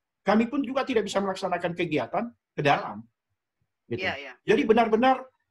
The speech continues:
Speaker 1: terprotek sama sekali, orang mau masuk ke sana harus melalui pintu gerbang desa itu.
Speaker 2: Mm-mm.
Speaker 1: Tanpa kita membuat protokol, di sana sudah mengimplementasikan protokol menurut cara dia sendiri gitu.
Speaker 2: Oke,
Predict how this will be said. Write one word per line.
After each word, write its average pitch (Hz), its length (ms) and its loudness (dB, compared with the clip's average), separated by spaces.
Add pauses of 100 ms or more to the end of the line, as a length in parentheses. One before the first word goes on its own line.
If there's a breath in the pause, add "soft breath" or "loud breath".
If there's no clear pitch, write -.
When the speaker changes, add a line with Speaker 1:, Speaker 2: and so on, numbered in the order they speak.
(140)
Speaker 1:
terprotek 214 640 0
sama 196 240 -2
sekali, 190 560 -2 (320)
orang 175 400 2 (160)
mau 175 240 0
masuk 160 320 -2
ke 156 320 2
sana - 320 0
harus 180 240 -4
melalui 175 720 4
pintu 175 400 -4
gerbang 180 640 2 (1200)
desa 170 560 2 (240)
itu. 170 480 -2 (400)
Speaker 2:
Mm-mm. - 400 -12
Speaker 1:
Tanpa 196 240 2
kita 214 240 0
membuat 196 480 2
protokol, 175 640 0 (240)
di 156 160 -4
sana 151 320 0
sudah 151 320 0 (440)
mengimplementasikan 143 1040 0
protokol 147 480 2
menurut 131 320 0
cara 117 240 -4
dia 113 160 -4
sendiri 120 480 -2
gitu. - 160 -14
Speaker 2:
Oke, 156 320 -16